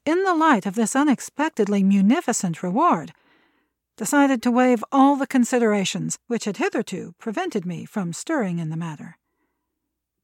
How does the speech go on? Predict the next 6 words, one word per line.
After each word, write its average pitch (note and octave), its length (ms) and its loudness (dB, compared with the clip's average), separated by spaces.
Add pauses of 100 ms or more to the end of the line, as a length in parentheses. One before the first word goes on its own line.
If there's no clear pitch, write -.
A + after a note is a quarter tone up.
(400)
There D#4 260 0
were D4 460 2
other F3 320 2
reasons, D#3+ 640 -6 (320)
less G#3 260 -2
selfish, - 640 -4